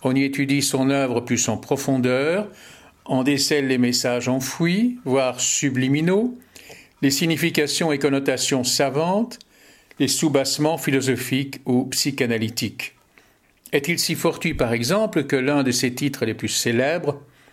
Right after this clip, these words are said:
Stupeur et tremblement, soit emprunté à Søren Kierkegaard, le philosophe danois, dont la singulière approche du mariage se retrouve chez Nothomb, notamment dans son roman Ni d'Ève ni d'Adam.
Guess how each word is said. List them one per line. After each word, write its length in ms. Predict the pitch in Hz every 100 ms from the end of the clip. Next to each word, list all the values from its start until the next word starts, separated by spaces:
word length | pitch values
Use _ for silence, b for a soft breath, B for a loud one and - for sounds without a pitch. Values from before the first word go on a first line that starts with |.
| B
Stupeur 640 | - - 127 123 135 127
et 60 | 113
tremblement, 560 | 113 117 113 117 151 170
soit 280 | - 143
emprunté 540 | 135 123 131 123 139 123
à 80 | 110
Søren 420 | - 117 113 110
Kierkegaard, 760 | 113 113 117 104 143 196 208 B B B B B -
le 60 |
philosophe 380 | - 131 123 117
danois, 520 | 117 113 135 196 247 B B B
dont 100 | 139
la 120 | 123
singulière 580 | 123 - 160 165 165 160
approche 380 | 139 139 139 135
du 100 | 120
mariage 680 | 135 180 147 123 123 135 - B B B
se 160 | -
retrouve 440 | 165 202 208 269 277
chez 160 | -
Nothomb, 480 | 151 135 123 113 123 B B B -
notamment 480 | 147 151 139 143 147
dans 140 | 135
son 240 | 120 131
roman 420 | 113 113 123 147 139
Ni 140 | 131 117
d'Ève 480 | 123 131 120 123 131
ni 140 | 117
d'Adam. 420 | 117 107 110 104